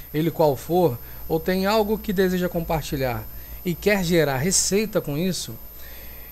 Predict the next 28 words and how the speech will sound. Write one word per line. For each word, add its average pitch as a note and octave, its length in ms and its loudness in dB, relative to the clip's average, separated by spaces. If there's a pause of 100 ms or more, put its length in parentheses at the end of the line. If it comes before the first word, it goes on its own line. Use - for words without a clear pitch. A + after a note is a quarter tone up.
eu D#3+ 120 2
vou G#3+ 100 2
tentar A#3 400 2
mostrar A3 320 2
pra F#3+ 160 0
vocês D#3 400 -2
aqui C3+ 300 -4
como F#3 200 -4
é G#3 60 0
que G#3 100 -8
faz G#3 220 -2
pra G#3 140 -4
ganhar G3+ 220 -2
dinheiro G3+ 260 2
na G#3 100 0
internet. F#3+ 680 -2 (480)
É D3 80 -8
o - 20 -8
que - 80 -12
todo F3 180 -4
mundo G3+ 280 0
quer, F3 400 0 (120)
muitas D#3+ 280 -6
pessoas D3 360 -8
querem, C#3+ 300 -4
não D#3 180 0
é C3+ 120 0
fácil, C#3+ 640 -6